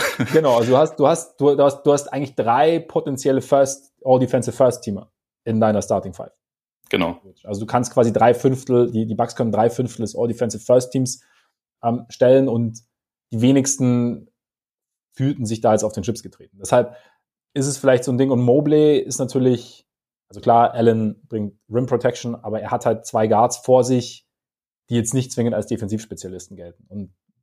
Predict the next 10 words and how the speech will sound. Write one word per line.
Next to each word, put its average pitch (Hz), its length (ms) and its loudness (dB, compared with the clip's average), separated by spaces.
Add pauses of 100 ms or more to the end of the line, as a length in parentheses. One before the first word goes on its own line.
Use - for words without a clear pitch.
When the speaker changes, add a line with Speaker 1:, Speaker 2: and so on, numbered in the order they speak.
Speaker 2:
was 107 540 0
die 110 120 -2
ganze 104 540 0
Geschichte 107 400 -8
sicherlich 101 400 -6
für - 60 -18
ihn 107 120 -8
nochmal 104 280 -6
komplizierter 110 600 -2
macht. 110 280 -2